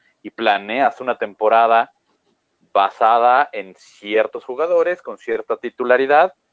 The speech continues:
y, y pues ahora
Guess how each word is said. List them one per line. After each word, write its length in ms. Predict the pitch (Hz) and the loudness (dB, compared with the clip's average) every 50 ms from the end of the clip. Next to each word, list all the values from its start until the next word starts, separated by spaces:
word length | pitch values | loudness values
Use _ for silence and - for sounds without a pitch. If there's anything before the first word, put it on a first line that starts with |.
| _ _ _ _ _ _ _ _ | _ _ _ _ _ _ _ _
y, 1000 | - 113 113 113 110 107 107 104 104 104 104 101 101 98 95 95 95 95 92 87 - _ _ _ _ _ _ _ _ _ _ _ _ | -14 -12 -12 -12 -12 -12 -12 -12 -12 -12 -12 -12 -12 -12 -14 -14 -14 -16 -18 -18 -20 _ _ _ _ _ _ _ _ _ _ _ _
y 120 | 123 120 | -14 -14
pues 340 | - - 117 107 - _ _ _ _ _ _ _ _ | -12 -12 -14 -14 -14 _ _ _ _ _ _ _ _
ahora 720 | 110 107 107 113 120 120 123 120 117 113 110 107 98 - | -2 0 2 2 4 4 6 6 6 4 2 2 0 -2